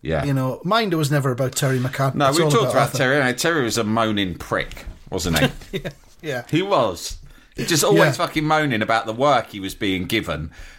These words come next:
Speaker 2: Yeah.
Speaker 1: constantly by Arthur, cash in hand work. I bet not a penny went to the revenue, by the way.
Speaker 2: Yeah.
Speaker 1: I mean, I don't wanna be Lampardish about it,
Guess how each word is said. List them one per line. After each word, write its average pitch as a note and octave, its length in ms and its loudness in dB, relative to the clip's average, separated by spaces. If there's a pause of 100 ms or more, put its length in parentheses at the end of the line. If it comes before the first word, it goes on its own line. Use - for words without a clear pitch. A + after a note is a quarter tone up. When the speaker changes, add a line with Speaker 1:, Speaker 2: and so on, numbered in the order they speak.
(140)
Speaker 2:
Yeah. D#3+ 60 2
Speaker 1:
constantly A2+ 680 0
by A2 300 2
Arthur, A2+ 260 0
cash - 360 -2
in C#3 140 0
hand A#2 380 0
work. G#2+ 340 2 (240)
I B2+ 60 2
bet C#3+ 160 0
not C3 160 2
a - 40 -2
penny E3+ 360 0
went B2 220 0
to C3 120 -2
the A2+ 100 0
revenue, G#2+ 440 -2
by E2+ 180 0
the D#2 100 -4
way. E2+ 300 0 (160)
Speaker 2:
Yeah. E3+ 200 0
Speaker 1:
I G#2+ 40 4
mean, A#2 100 2
I A2+ 80 2
don't D3 180 2
wanna C#3 100 0
be C3 100 0
Lampardish B2 680 -2
about E2+ 300 0
it, - 180 -2